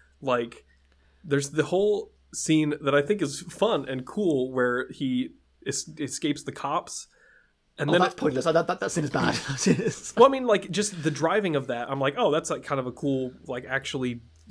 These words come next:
Speaker 1: cool driving scene that's not, like, on a racetrack." And then it does the thing where the screen comes up and it's like,
Speaker 2: Oh,
Speaker 1: "Cops
Speaker 2: that's
Speaker 1: avoided." And I was like, "Oh,
Speaker 2: That
Speaker 1: God,
Speaker 2: was
Speaker 1: come on."
Speaker 2: Yeah,
Speaker 1: Like
Speaker 2: no, th-, at that point I was like, "Oh, God."
Speaker 1: Yeah, that
Speaker 2: That
Speaker 1: was
Speaker 2: was,
Speaker 1: bad.
Speaker 2: that was Rumble in the Bronx level of video game representation.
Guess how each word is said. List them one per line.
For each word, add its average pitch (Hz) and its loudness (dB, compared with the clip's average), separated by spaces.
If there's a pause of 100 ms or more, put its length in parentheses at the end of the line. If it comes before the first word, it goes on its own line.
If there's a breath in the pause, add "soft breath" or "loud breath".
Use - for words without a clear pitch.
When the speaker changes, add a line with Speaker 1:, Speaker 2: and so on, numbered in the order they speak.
(100)
Speaker 1:
cool 143 0
driving 139 2
scene 135 -4
that's 127 -6
not, 139 -2
like, 131 -8
on 117 0
a 120 -2
racetrack." 135 0
And 156 0
then 185 6
it 175 0
does 170 4
the 156 -4
thing 156 2
where 156 4
the 131 -2
screen 147 -2
comes 151 -2
up 180 2
and 214 -2
it's 127 -4
like, 131 -6
Speaker 2:
Oh, - -4
Speaker 1:
"Cops 208 4
Speaker 2:
that's 147 2
Speaker 1:
avoided." 175 4
And 131 -4
I - 0
was 131 -2
like, 131 -2 (100)
"Oh, 147 2
Speaker 2:
That 135 -4
Speaker 1:
God, 143 6 (160)
Speaker 2:
was 127 -12
Speaker 1:
come 165 -2
on." 131 2
Speaker 2:
Yeah, 143 2
Speaker 1:
Like 156 6
Speaker 2:
no, 151 4
th-, 147 0
at 175 -2
that 202 2
point 156 2
I 135 -2
was 135 -4
like, - -2
"Oh, 175 -8
God." - -16
Speaker 1:
Yeah, 175 -2
that 117 2
Speaker 2:
That 156 6
Speaker 1:
was 156 2
Speaker 2:
was, 185 4
Speaker 1:
bad. 127 6
Speaker 2:
that 226 2
was 180 4
Rumble 180 6
in 165 4
the 156 6
Bronx 151 4
level 131 -2
of 123 -6
video 139 0
game 123 -2
representation. 127 -8